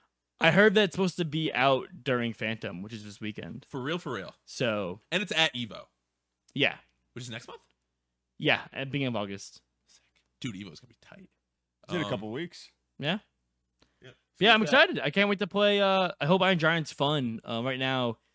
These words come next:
Speaker 1: in the first beta, I only played Bugs Bunny.
Speaker 2: Yep.
Speaker 1: Uh, and Bugs Bunny rules.
Speaker 2: He was, he is cool.
Speaker 1: So I hope he's not nerfed too bad,
Speaker 2: He
Speaker 1: 'cause
Speaker 2: was,
Speaker 1: I
Speaker 2: no, he wasn't on the nerf
Speaker 1: 'cause,
Speaker 2: or buff
Speaker 1: 'cause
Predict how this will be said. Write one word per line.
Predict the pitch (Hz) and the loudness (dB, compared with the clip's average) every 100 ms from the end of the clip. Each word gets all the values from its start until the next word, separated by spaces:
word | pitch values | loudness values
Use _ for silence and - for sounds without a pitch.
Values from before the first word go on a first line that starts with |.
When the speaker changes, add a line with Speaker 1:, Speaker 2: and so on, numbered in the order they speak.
| _ _ - | _ _ -6
Speaker 1:
in | 147 | -2
the | 151 | -2
first | - 170 180 | 2 4 4
beta, | - 139 | 4 4
I | 123 | 4
only | 120 127 131 | 0 -2 -2
played | 127 131 123 | -2 -4 -4
Bugs | 117 113 | -4 -6
Bunny. | 110 113 101 98 | -4 -4 -6 -10
Speaker 2:
Yep. | 127 - _ _ _ - | -16 -18 _ _ _ -8
Speaker 1:
Uh, | 107 101 | -6 -6
and | 101 | -6
Bugs | 123 123 | -6 -4
Bunny | 120 101 | -4 -6
rules. | 98 101 101 69 - - | -6 -6 -6 -10 -14 -12
Speaker 2:
He | |
was, | 101 95 | -12 -12
he | 127 104 | -10 -10
is | 95 | -10
cool. | - 90 - | -14 -16 -10
Speaker 1:
So | 131 | -4
I | |
hope | 131 143 | -2 -2
he's | 151 | -2
not | 120 | -2
nerfed | 123 127 | -2 -4
too | - 117 | -4 -4
bad, | 117 120 110 | 0 0 0
Speaker 2:
He | |
Speaker 1:
'cause | 175 | 0
Speaker 2:
was, | 170 | 0
Speaker 1:
I | |
Speaker 2:
no, | 180 233 | 0 0
he | |
wasn't | 175 175 170 | 0 -2 -4
on | |
the | 156 | -4
nerf | 147 147 | -4 -2
Speaker 1:
'cause, | 175 170 | 2 2
Speaker 2:
or | |
buff | 139 | 2
Speaker 1:
'cause | 151 | -2